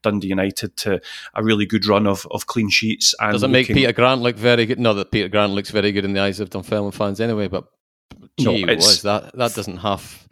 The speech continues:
Speaker 2: <laughs> we're talking about, you know, you can kind of think of sort of Jack Ross's C V's being enhanced a wee bit by the fact that Sean Maloney hasn't got off to a flyer, but Ross Graham, oh,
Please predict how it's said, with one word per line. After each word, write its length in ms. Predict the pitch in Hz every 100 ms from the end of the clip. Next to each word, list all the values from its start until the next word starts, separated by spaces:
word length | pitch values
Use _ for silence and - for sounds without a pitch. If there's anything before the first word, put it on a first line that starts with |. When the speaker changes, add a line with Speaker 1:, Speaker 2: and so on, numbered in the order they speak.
| _ _ _ _ -
Speaker 2:
<laughs> 380 | - - - 170
we're 60 | 127
talking 280 | - 139 139
about, 220 | - 123
you 460 | 151 - 185 143 113
know, 60 |
you 120 | 117
can 140 | 104 117
kind 220 | - 143
of 80 | 123
think 260 | 135 120
of 220 | 120 104 -
sort 200 | - 113
of 60 |
Jack 240 | - 117 120
Ross's 340 | 117 123 117
C 200 | - 117
V's 220 | 104 113
being 180 | 98 107
enhanced 400 | 104 101 107 -
a 40 | 107
wee 140 | 107
bit 160 | 101 -
by 80 |
the 80 | 98
fact 240 | - 104 -
that 100 | 101
Sean 240 | 110 101
Maloney 300 | 95 107 110
hasn't 280 | 101 98 98
got 100 | 101
off 160 | 98
to 100 | -
a 40 | 98
flyer, 400 | - 98 95 98 _ _ _ _ _
but 260 | 95 - _ _ _ _ _
Ross 240 | 117 113 -
Graham, 460 | 104 110 104 92 - - -
oh, 280 | 104 -